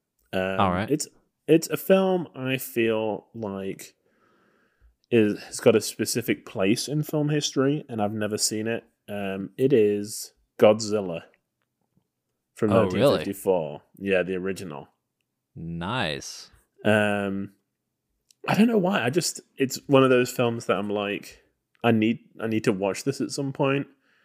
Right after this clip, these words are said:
Speaker 2: Yeah.
Speaker 1: Um, and I was like, "Why not?" I mean, there was a few other films that was bouncing around, but I was like, "Let's do it. Let's watch Godzilla." I don't think it's overly long. I don't think it's, you know, I mean, it's Godzilla,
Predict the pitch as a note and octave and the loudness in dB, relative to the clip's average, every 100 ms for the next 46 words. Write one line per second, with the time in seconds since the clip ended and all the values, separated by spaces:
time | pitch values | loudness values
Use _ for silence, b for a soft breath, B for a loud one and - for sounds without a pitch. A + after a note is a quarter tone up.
0 | _ _ F#2 F#2 D#2 F#2 F2+ F2+ F2+ - | _ _ -4 -2 2 2 0 -2 -6 -12
1 | _ _ _ - G2+ G2 G2 G2 G2 - | _ _ _ 0 4 4 2 -4 -6 -4
2 | F#2 F#2 F2 D#2 - _ A2 G#2 G#2 G2 | -6 -6 -6 -8 -12 _ -6 -2 -2 -4
3 | - G#2 F#2+ F#2+ G2 F#2+ G2 E2 G2+ F#2+ | 0 2 2 -2 -4 -4 -6 -6 -8 -10
4 | - F#2+ F#2+ F#2 - D2+ - D#2 D#2+ _ | -10 -12 -12 -14 -14 -16 -18 -18 -20 _
5 | _ _ _ _ _ _ C#3 C3 B2 G2+ | _ _ _ _ _ _ -8 -2 2 0
6 | - _ A#2+ A#2 - A2+ - G#2+ F#2+ F#2+ | -2 _ -12 -10 -6 -6 -4 -8 -8 -12
7 | D2 G#2 C3 D3 C#3 A#2+ G#2+ - - B | -12 -4 -2 -2 -4 -2 -4 -4 -10 B
8 | B B B B - A2 A2+ A2 A2 G#2+ | B B B B 4 6 6 2 2 0
9 | G#2 G2+ G2+ - F#2 F2 - - G#2 F2+ | 0 -2 -4 -6 -8 -8 -10 -8 -8 -6
10 | E2+ - _ _ _ _ - - _ _ | -10 -16 _ _ _ _ -20 -20 _ _
11 | _ _ - G2 E2 G2+ - F#2+ D#2+ | _ _ -2 0 2 -2 0 -2 -2